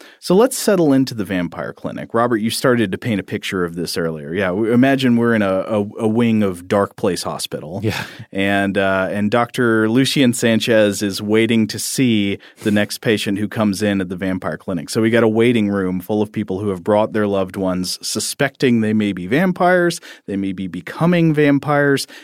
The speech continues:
Speaker 1: they may be at risk of becoming vampires, and, uh, they've all got to see Doctor Sanchez and say, "Tell me what's going on, Doc. Can you help my vampire uncle?"
Speaker 2: <laughs> Yeah, and the confusing thing is that these different vampire patients, they,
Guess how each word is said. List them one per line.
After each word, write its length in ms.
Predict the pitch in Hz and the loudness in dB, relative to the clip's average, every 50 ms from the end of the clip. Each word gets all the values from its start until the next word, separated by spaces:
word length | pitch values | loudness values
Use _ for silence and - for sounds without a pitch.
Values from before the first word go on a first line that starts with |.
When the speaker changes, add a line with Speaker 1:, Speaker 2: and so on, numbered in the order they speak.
| _ _ | _ _
Speaker 1:
they 80 | - | -2
may 160 | 104 101 101 101 | 0 0 0 -2
be 220 | 92 95 95 92 | -2 -4 -4 -4
at 80 | 82 - | -6 -8
risk 420 | - 87 110 - - - - - | -2 0 0 0 0 -2 -4 -4
of 140 | 160 143 143 | -4 -2 -2
becoming 420 | 147 143 - 156 156 147 139 123 | -4 -4 -2 0 0 2 2 2
vampires, 680 | 117 127 127 120 120 - - 127 120 123 120 117 113 - - - - - - _ - | 2 0 0 0 0 0 -2 -2 0 0 0 0 -2 -4 -10 -16 -20 -20 -20 _ -6
and, 420 | - 104 107 107 107 104 104 98 | -2 0 0 2 2 2 2 2
uh, 140 | 101 98 95 | 0 0 0
they've 240 | 92 101 104 95 107 | 0 -2 -2 2 2
all 180 | 117 135 151 | 2 2 4
got 160 | 147 147 139 | 2 0 -2
to 60 | 127 117 | -2 -4
see 240 | - - 135 120 | -4 -2 0 0
Doctor 340 | 110 113 110 110 107 - 117 | 2 2 0 0 0 -4 -6
Sanchez 580 | 113 - 123 113 110 101 - 113 104 98 92 95 | -6 -2 -2 -2 -2 -2 0 0 0 0 0 -2
and 160 | 98 95 87 | -4 -4 -2
say, 200 | - - 107 98 | -2 -2 -2 -2
"Tell 300 | - - - 131 131 135 | -2 -2 0 2 2 4
me 120 | 147 139 | 4 2
what's 260 | 127 117 120 117 - - | 2 2 0 -2 -2 -2
going 300 | - 123 113 110 110 113 | 0 0 2 2 0 0
on, 300 | 110 110 107 98 98 90 | 0 2 2 0 0 0
Doc. 380 | 98 95 92 92 90 - - _ | 0 2 2 0 -2 -6 -16 _
Can 220 | - 139 123 113 | -2 0 2 2
you 140 | 120 120 113 | 2 2 2
help 200 | 110 120 - - | 2 0 0 0
my 160 | 98 110 104 | 0 -2 -2
vampire 480 | 98 - 104 95 95 90 101 95 90 87 | -2 -2 -4 -4 -4 -4 -2 -2 -2 -2
uncle?" 460 | 82 85 80 - 78 - 80 85 - - | -2 -4 -6 -8 -10 -10 -10 -10 -12 -16
Speaker 2:
<laughs> 340 | - - - 123 - - - - - - _ _ - - - 127 98 - | -20 -8 -6 -6 -6 -6 -8 -12 -12 -12 _ _ -20 -18 -16 -16 -12 -4
Yeah, 80 | - 165 | -2 0
and 80 | 175 170 | 0 0
the 40 | 156 | 0
confusing 460 | - 156 135 135 160 151 156 156 127 | 0 -2 0 2 2 2 2 0 0
thing 180 | - 131 127 120 | 2 2 2 2
is 100 | 110 - | 0 -2
that 120 | 117 101 | -4 -2
these 160 | 110 113 104 | -2 -2 -2
different 340 | - 117 107 - 113 104 98 | -2 -4 -4 -2 -4 -4 -2
vampire 580 | 90 98 95 92 92 92 85 92 95 92 92 87 | -2 -2 -2 -2 -4 -4 -4 -4 -4 -4 -4 -6
patients, 480 | - - 92 90 - - 117 110 - - | -6 -8 -8 -8 -6 -6 -8 -8 -6 -4
they, 220 | 113 113 113 104 | -2 -2 -2 -4